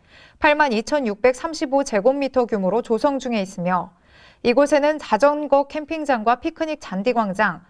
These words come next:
어린이 놀이터 및 물놀이 시설, 생태습지, 야외학습지, 초화원 등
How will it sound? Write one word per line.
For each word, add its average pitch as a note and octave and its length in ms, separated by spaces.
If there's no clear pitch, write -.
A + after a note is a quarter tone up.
어린이 C4 380
놀이터 A3+ 340
및 A#3 180
물놀이 B3+ 400
시설, F#3 460
생태습지, C#4+ 840
야외학습지, A3 920
초화원 C#4 520
등 A3 220